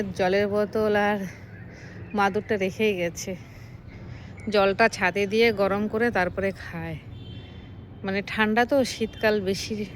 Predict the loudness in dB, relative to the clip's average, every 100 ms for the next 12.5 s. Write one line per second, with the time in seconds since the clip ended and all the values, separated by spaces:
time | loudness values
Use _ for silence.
0 | -6 -2 -2 -2 -2 0 0 0 0 2
1 | 2 2 0 -4 -6 -12 -12 -14 -2 0
2 | 2 2 2 2 -2 -4 8 10 10 8
3 | 2 2 -4 -6 -8 -2 0 0 0 2
4 | 0 0 -4 -2 0 2 0 0 0 0
5 | 0 0 2 2 2 2 0 2 2 2
6 | -2 -14 -14 -16 -16 -10 -4 -2 -2 -2
7 | -2 -2 2 2 2 0 0 2 2 2
8 | 2 0 -4 -10 -12 -6 -4 -2 -2 -2
9 | -2 0 2 2 2 -2 -4 -4 -4 -2
10 | -2 0 0 0 -2 -2 -8 -10 -12 -16
11 | -16 -16 -16 -16 -10 -8 -6 -2 0 2
12 | 2 -2 -4 -2 -2